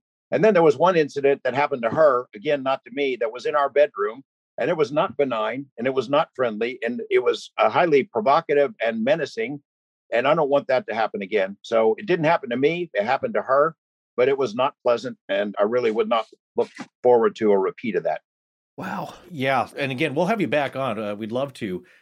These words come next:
Speaker 3: to talk about the implications of these discoveries and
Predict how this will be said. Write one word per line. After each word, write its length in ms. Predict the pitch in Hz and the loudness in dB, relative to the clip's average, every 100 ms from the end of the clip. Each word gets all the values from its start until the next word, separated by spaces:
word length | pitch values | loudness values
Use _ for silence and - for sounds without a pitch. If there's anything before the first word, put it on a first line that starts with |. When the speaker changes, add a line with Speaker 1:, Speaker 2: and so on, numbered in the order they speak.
| - | -14
Speaker 3:
to 80 | 117 | -6
talk 260 | 135 120 | -4 -4
about 240 | 117 110 117 | -4 -4 -4
the 140 | 117 | -8
implications 1000 | 117 113 - 147 143 147 113 90 76 - _ _ _ _ 117 | -8 -8 -10 -8 -6 -6 -8 -10 -14 -20 _ _ _ _ -8
of 140 | 104 | -6
these 200 | 110 92 | -6 -6
discoveries 800 | 95 - 107 90 95 85 80 - | -10 -8 -8 -8 -10 -12 -14 -12
and 560 | 113 104 101 95 92 | -6 -4 -4 -6 -8